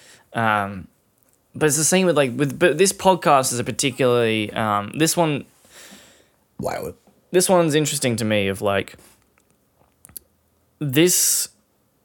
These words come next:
Speaker 1: reaches, like, nine people is kind of the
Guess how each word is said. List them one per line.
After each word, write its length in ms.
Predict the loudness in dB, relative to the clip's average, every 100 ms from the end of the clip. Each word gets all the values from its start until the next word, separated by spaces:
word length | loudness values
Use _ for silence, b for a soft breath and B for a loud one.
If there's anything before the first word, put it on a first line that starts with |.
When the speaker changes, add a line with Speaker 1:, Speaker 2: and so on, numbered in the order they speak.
| -6
Speaker 1:
reaches, 1000 | 0 2 2 0 0 -2 -2 -4 -6 -10 _ _ _ _ _ _ _ _ _ _ _
like, 120 | -4 0
nine 520 | 2 2 2 0 -2
people 540 | -2 -4 -2 -4 -4 -12 -6
is 160 | -6
kind 200 | -4 -6
of 60 | -4
the 140 | -6